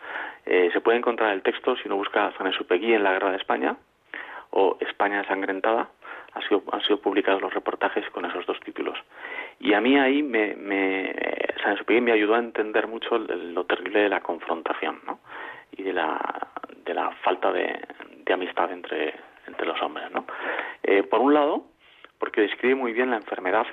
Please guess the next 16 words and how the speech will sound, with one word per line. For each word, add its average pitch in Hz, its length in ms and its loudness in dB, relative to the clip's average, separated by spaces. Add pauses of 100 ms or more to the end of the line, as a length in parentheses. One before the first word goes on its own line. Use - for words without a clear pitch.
que 98 100 0
es 92 100 0
la 85 100 0
guerra, 78 300 0 (360)
¿no? - 120 -6
La 95 140 0
división 90 380 -2
entre 87 260 -6
los - 140 -8
hombres. - 260 -8 (720)
Y 117 120 0
por 110 140 4
otro, 170 280 2
porque - 260 0
descubre 123 480 2
también, 135 440 -2